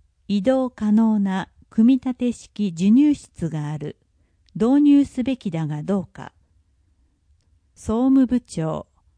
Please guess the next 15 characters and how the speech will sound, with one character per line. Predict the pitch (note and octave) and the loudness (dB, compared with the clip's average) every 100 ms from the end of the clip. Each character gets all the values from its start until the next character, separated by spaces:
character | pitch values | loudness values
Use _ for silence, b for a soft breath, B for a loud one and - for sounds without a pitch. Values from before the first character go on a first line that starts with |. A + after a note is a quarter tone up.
| _ _ _ _ _ _ _ _ | _ _ _ _ _ _ _ _
役 | F#3+ G3+ C4+ | -6 -4 -6
場 | C4 B3+ | -4 -4
や | A#3+ A#3 - | -4 -4 -8
他 | - A#3 | -8 -8
施 | - | -8
設 | - C#4+ - | -8 -6 0
に | G3+ F3 | 0 2
も | D#3 D#3+ D3 | -2 -4 -6
周 | - C#4 B3+ | -4 -2 -2
知 | - D#3 | -6 -14
し | - D3+ - | -12 -14 -14
検 | - F#3+ G3 | -4 -2 -2
討 | - F#3 F#3 | -2 -4 -6
す | - | -12
る。 | D3+ D#3 | -10 -10